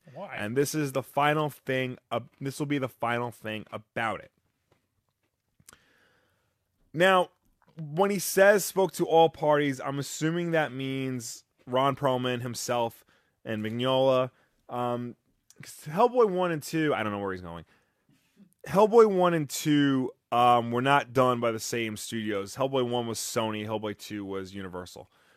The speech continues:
Speaker 2: So I don't think studios, like, that was a big deal. They'll just find whatever studio would, you know, make the movie. Um, but it seems like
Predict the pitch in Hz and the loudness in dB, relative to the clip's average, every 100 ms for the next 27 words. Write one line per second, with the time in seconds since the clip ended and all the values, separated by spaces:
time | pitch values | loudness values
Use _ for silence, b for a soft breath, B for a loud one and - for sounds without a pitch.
0 | _ - 113 196 233 - 214 - - 170 | _ 0 2 2 0 -4 -8 -10 -8 -2
1 | 156 139 123 110 - 127 107 _ 135 123 | 2 4 2 -2 -8 -6 -6 _ -2 0
2 | 131 120 107 117 101 107 107 113 110 - | 0 -2 -6 -6 -4 -2 0 -2 -4 -6
3 | 110 104 101 98 - 110 101 98 92 107 | -6 -4 -8 -8 -10 -8 -8 -8 -8 -10
4 | _ 120 95 87 - _ _ _ - 98 | _ -14 -14 -14 -18 _ _ _ -14 -14
5 | - 92 151 135 98 b b b b b | -12 -6 -4 -4 -8 b b b b b
6 | - 127 123 123 123 - _ _ _ _ | -4 -2 -2 -4 -10 -16 _ _ _ _
7 | _ _ _ _ _ _ _ _ - 139 | _ _ _ _ _ _ _ _ -6 -4
8 | 127 - 185 196 170 151 143 131 123 - | -4 -10 -8 -6 -4 0 0 0 -4 -12
9 | - | -20